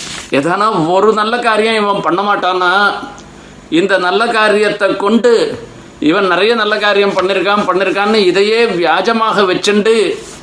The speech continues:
இவனை கடை தேத்தணும், இவன் நல்வழி அடையும்படியாக பண்ணணும் என்பதாக அந்த பெருமாள் எப்பவும் நினைச்சுட்டு இருக்கிறவராம். ஆகையால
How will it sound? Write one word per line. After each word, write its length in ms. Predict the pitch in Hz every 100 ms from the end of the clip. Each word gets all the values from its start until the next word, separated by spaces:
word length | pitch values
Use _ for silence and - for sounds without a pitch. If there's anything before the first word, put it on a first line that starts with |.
| - - - -
இவனை 400 | 170 202 220 220 170 127 - - - - -
கடை 280 | - 160 247
தேத்தணும், 720 | 247 240 220 - 190 175 196 175 143 - - - - - - -
இவன் 260 | 185 196 180
நல்வழி 460 | 180 220 247 247 220
அடையும்படியாக 880 | 170 208 247 240 220 214 190 196 233 -
பண்ணணும் 540 | 156 185 220 202 175 208 - - - - - - - -
என்பதாக 560 | 180 202 208 190 185 190 233 190 185 214 220 - - - - - - - - - -
அந்த 180 | 233 226
பெருமாள் 440 | 185 196 220 220 180
எப்பவும் 480 | 170 190 202 233 165 117 - - 165
நினைச்சுட்டு 440 | 170 196 220 196
இருக்கிறவராம். 600 | 185 180 175 170 175 190 - - - - - - - - - - - - 127
ஆகையால 380 | 160 196 196